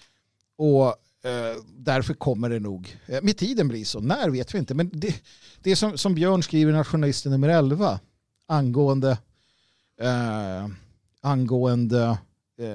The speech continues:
vad vi kan vänta av tjugohundratjugoett. Du konstaterar ju att precis vad som helst kan hända. Det, det är liksom, vi har gett upp den här idén om att att försö-, det, det kan, det kan sluta med att U S A faller samman innan det här året är slut. Att det är inbördeskrig och alla staterna har gått sina egna vägar.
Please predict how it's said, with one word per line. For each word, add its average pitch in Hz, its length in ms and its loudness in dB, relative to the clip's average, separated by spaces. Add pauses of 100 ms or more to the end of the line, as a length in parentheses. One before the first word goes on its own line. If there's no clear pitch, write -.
(720)
vad 127 180 0
vi 135 60 2
kan 143 160 0
vänta 131 220 0
av - 20 2
tjugohundratjugoett. 120 640 -2 (280)
Du 147 100 0
konstaterar 175 560 6
ju 165 60 10
att - 240 4 (360)
precis 185 460 2
vad 120 140 2
som 120 100 0
helst 120 180 0
kan 104 100 -4
hända. 95 220 -6 (240)
Det, 170 140 -4
det 156 100 2
är - 20 4
liksom, 165 180 2
vi 139 60 4
har 151 80 6
gett 175 160 2
upp 190 240 2
den 139 80 2
här 120 80 2
idén 165 360 0
om 113 100 -4
att 110 160 -4 (1000)
att 139 140 2
försö-, 151 420 2
det, 170 260 -8
det 180 120 4
kan, 202 260 4
det 180 100 6
kan 202 140 4
sluta 156 220 4
med 151 60 6
att 139 80 2
U 131 140 2
S 127 160 0
A 139 240 8
faller 135 220 4
samman 120 440 0 (180)
innan 131 240 2
det 107 40 0
här 110 140 -2
året 104 140 -10
är 113 40 -6
slut. - 400 -2 (140)
Att 147 140 0
det 165 120 4
är 135 140 0
inbördeskrig 143 720 4
och 147 80 4
alla 120 160 4
staterna 123 400 0
har 123 40 -2
gått 110 140 -2
sina 120 160 -2
egna 107 200 -4
vägar. 107 360 -6